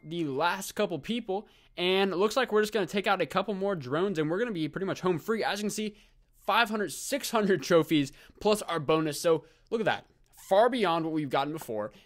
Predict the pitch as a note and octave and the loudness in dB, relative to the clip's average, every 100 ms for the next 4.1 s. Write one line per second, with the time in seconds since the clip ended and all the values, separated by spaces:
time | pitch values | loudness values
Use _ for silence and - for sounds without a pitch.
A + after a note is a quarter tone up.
0 | _ C#3+ D3+ C#3+ F#3+ A3+ A#3 - C3 B2 | _ -4 -4 -4 -4 -2 -4 -4 -6 -4
1 | D#3 F3+ E3+ D3 C3 C3 D3+ C#3 A2+ C3 | -6 -4 -6 -8 -6 -8 -8 -8 -8 -8
2 | D3 B2+ B2 G#2 G2+ F#2 G2 A2 G#2 F#2+ | -10 -10 -8 -8 -8 -12 -10 -8 -8 -12
3 | _ _ _ - D3+ C#3+ D3 D3+ C#3+ - | _ _ _ -2 0 0 -4 -4 -6 -6
4 | G#3 | -8